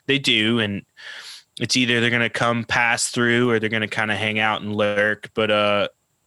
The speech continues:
you know, I, I've never had a, knock on wood, a, a negative encounter, and, and I d-, hope I don't. But, uh,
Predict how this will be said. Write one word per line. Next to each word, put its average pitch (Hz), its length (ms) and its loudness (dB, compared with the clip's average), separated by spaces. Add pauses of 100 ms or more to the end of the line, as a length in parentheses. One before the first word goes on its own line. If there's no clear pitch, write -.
(200)
you 120 140 -4
know, 110 420 0 (1080)
I, 117 200 0
I've 127 200 0
never 135 420 2
had 117 440 2
a, 107 380 2
knock 110 320 -2
on 113 200 -2
wood, 110 220 2
a, 104 220 2
a 107 80 -2
negative 110 400 0
encounter, 107 500 0
and, 101 200 -2
and 101 320 -6
I 98 160 -2
d-, 98 120 -4
hope 110 280 -2
I 98 80 2
don't. 104 400 0 (140)
But, 104 140 0
uh, 104 140 2